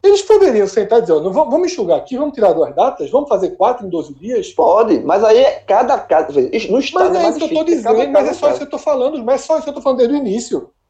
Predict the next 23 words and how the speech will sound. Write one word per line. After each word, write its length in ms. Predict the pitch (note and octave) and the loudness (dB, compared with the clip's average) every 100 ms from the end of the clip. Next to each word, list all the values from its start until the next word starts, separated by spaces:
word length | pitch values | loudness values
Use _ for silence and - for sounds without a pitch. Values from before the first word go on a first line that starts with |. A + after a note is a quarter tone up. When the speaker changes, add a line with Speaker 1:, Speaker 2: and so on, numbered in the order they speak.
| _ _ _ | _ _ _
Speaker 1:
Que 480 | - F#4 F#4+ G#3 _ _ _ _ - | 0 4 4 2 _ _ _ _ -2
as 160 | C4+ | -2
mudanças 640 | D#4+ C4+ D#3 F#3 D#4 E4 - | 0 -2 2 2 2 -2 -6
precisam 440 | E4 - D#4+ E4+ | -8 -6 -4 -4
ter 420 | E4 B3 C#4 E4 - | 0 2 2 -2 -8
todas 380 | - C4+ C4+ E4 | 2 4 4 2
as 100 | D4 | -2
possibilidades 680 | - D4 C#4 C4+ F3 E3+ F#3 | -2 -4 -2 -2 2 2 0
de 60 | A3+ | -6
mudança 460 | A#3+ F3 G3+ - | -4 -2 -4 -2
em 40 | F#4 | -6
aberto. 420 | G4 A3+ G#3+ - | 0 0 0 -2
Se 100 | F4+ | 0
você 580 | G#4 - D#4 F3+ C#3 - _ _ _ - | 2 0 2 2 2 -10 _ _ _ -4
já, 180 | C#4+ | 0
desde 360 | A#3+ B3+ E4+ F#4+ | 2 2 2 0
já, 400 | - F3 D3 - _ _ | 2 2 2 -6 _ _
estabelece 540 | - D4 C#4 A#3 F#3 - | -4 0 4 4 2 -2
que 100 | G#3 | 0
isso 220 | E4 E4+ | 0 2
não 120 | C#4 | -2
pode 260 | - G3 F#3 | 0 -2 -2
mudar, 540 | D#3 C#3 G3+ B3+ - | -6 0 2 2 -4